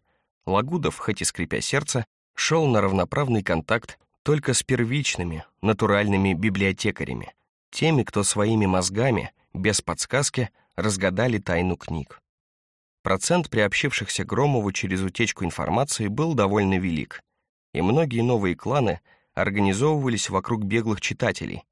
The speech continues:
причём воровство было необязательным. Ещё в конце восьмидесятых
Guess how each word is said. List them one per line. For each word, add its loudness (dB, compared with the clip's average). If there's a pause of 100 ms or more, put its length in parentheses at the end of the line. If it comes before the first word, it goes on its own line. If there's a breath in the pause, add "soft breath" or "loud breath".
(260)
причём 0
воровство 0 (240 soft breath)
было 0
необязательным. 0 (540)
Ещё 0
в -6
конце 0
восьмидесятых -2